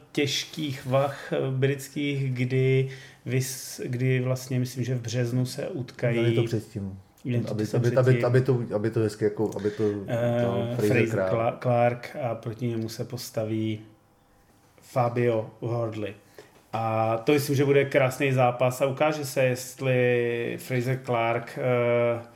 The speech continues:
Speaker 1: po těch nemastných, neslaných výkonech, který v poslední době měl,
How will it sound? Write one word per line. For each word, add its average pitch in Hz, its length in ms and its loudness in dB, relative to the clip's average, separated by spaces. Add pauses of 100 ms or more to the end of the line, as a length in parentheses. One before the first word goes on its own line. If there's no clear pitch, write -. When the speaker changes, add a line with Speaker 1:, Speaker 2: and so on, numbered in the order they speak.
(300)
Speaker 1:
po 123 80 -4
těch 131 200 0
nemastných, 123 520 0
neslaných 123 480 -2
výkonech, 123 400 -2
který 120 160 -4
v 117 80 -12
poslední 120 340 -4
době 117 240 0
měl, 120 360 -2